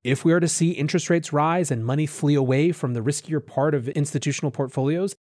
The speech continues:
that will certainly impact Bitcoin as well as things like tech stocks. However, if people have this long-term conviction about the value of Bitcoin in the face of long-term systemic inflation, that's going to be a countervailing force as well.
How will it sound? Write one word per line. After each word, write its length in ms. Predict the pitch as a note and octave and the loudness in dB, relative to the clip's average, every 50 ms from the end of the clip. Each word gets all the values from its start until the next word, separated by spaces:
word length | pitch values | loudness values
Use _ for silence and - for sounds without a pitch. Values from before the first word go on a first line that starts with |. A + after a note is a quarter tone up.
| _ - | _ -4
that 180 | C#3+ D3+ - G3+ | -2 -2 0 0
will 120 | F3 D#3+ | -2 -2
certainly 600 | - - - - F3 F3+ E3+ F3 E3 E3+ F#3+ - | -4 -4 -4 -2 -2 -2 -2 -2 -2 -2 -2 -2
impact 520 | C#3+ C#3+ C#3 - - - C3+ - - - | -2 -2 -2 -4 -4 -6 -6 -6 -6 -6
Bitcoin 400 | - C#3 - - - C#3 C3 B2+ | -6 -6 -6 -4 -4 -2 -2 -2
as 120 | C3 A#2+ - | -4 -6 -4
well 260 | A2 A2+ A#2+ B2+ B2+ | -2 -2 -2 0 -2
as 120 | C3 - | -2 -4
things 260 | - A#2+ A2+ B2 B2 - | -4 -6 -6 -4 -4 -4
like 160 | C#3+ D3 - | -4 -4 -4
tech 220 | - - C#4+ - | -2 -4 -4 -4
stocks. 540 | - - - F#2 - - - - - - - _ _ _ _ _ - | -4 -8 -8 -8 -10 -12 -16 -16 -16 -16 -16 _ _ _ _ _ -2
However, 440 | - A#2+ F3+ G#3 D3+ F#2 F2 - _ _ _ - | 0 2 4 4 2 0 -4 -12 _ _ _ 0
if 220 | F#3 G#3 G#3 - | 2 2 2 2
people 260 | - F#3+ F3+ - E3+ C#3 | 0 -2 -2 0 -2 -2
have 300 | - - D3 C#3 B2+ A#2+ | -2 0 -2 0 0 -2
this 180 | A#2+ G#2+ - | -4 -4 -4
long-term 680 | A2 A2 A#2 C3+ D#3 E3+ F#3+ F3+ D#3+ - - F3+ F3 E3 | -4 -2 -2 0 0 0 0 -2 -2 -4 -4 -4 -2 -2
conviction 560 | D3+ - C#3 A#2+ A2 G#3 A3 - - B2+ A2 | -4 -4 -2 0 2 0 0 0 -2 -4 -4
about 240 | A2 G2+ A2 - B2+ | -2 -2 -2 -2 -2
the 60 | A#2+ | -4
value 360 | G#2+ A#2 C#3+ E3 A3+ A#3 E3 A#2+ | -2 -2 -2 0 0 0 0 0
of 120 | G#2 - | 0 -2
Bitcoin 340 | B2 A#2 - - A#2+ A2+ A2+ | -6 -8 -4 -4 -4 -4 -4
in 100 | - B2 | -4 -4
the 80 | A#2 | -4
face 320 | A2 - C#3 C3+ C3+ - - | -4 -2 -2 -2 -2 -2 -4
of 120 | A#2+ G#2+ | -6 -6
long-term 600 | A#2 A2 A#2 C3 D3 D#3+ D#3+ D3 - D3 C#3 C3+ | -4 -4 -4 -2 -2 -2 -2 -2 -2 -2 -2 -2
systemic 600 | - - A2+ - - - - - B3 B3 - - | -4 -6 -8 -8 -6 -2 -2 -2 0 0 -2 -2
inflation, 640 | A2 G2+ - - G2 F2 F2 - - G#2 A2 C#3 - _ _ _ _ _ _ - | -4 -4 -4 -6 -6 -6 -6 -6 -6 -6 -6 -6 -10 _ _ _ _ _ _ -4
that's 200 | B2+ B2 C3+ - | -2 -2 -2 -2
going 160 | - E3 D#3 | -2 -2 0
to 40 | D#3 | 0
be 120 | C#3+ D3+ D3+ | 0 0 -2
a 40 | |
countervailing 680 | D3 - - - A2 G2+ - B2+ A2 G#2 F#2+ F#2 G2 G#2+ | -2 -4 -4 -4 -4 -2 -2 -4 -4 -4 -4 -6 -6 -8
force 420 | G#2+ - - - G3 G#3 F#3 - - | -8 -6 0 2 2 2 2 0 -4
as 140 | A2 G#2+ A2 | -6 -6 -4
well. 360 | A2+ D3+ F#3 D#3 - - - | 0 2 2 0 0 -4 -10